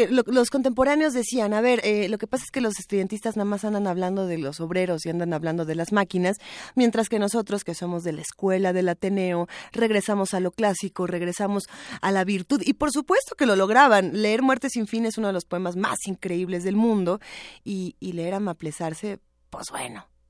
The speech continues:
¿qué les digo yo? Pero hay otro autor,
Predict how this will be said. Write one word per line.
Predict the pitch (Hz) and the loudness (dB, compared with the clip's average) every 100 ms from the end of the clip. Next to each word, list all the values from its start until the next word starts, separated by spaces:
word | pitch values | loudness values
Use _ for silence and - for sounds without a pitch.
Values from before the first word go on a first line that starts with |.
| - | 4
¿qué | 262 247 | 6 8
les | 208 180 | 6 4
digo | 202 180 | 2 2
yo? | 156 160 - - - | 0 -4 -6 -12 2
Pero | 320 381 | 6 8
hay | 359 | 8
otro | 403 - 370 | 6 8 6
autor, | 320 - 311 311 | 6 8 8 8